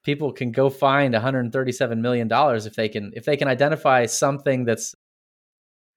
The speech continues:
uh, discriminatory or creates a hostile work environment, well, people are gonna find 'em. They're gonna go looking for 'em. And it, it, it's sort of by, just by virtue of an incentive structure,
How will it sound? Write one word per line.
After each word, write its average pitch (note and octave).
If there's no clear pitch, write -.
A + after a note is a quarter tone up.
uh, G#2+
discriminatory C#3
or A#2+
creates B2
a -
hostile A#2+
work C#3+
environment, G2+
well, E3+
people C#3
are D#3
gonna D#3
find F3+
'em. -
They're B2
gonna B2+
go C3+
looking C#3+
for E2
'em. -
And B2
it, B2+
it, B2+
it's A#2
sort D#3
of B2
by, A#2+
just D#3
by F#3
virtue D3
of A#2
an A2
incentive C#3
structure, G2+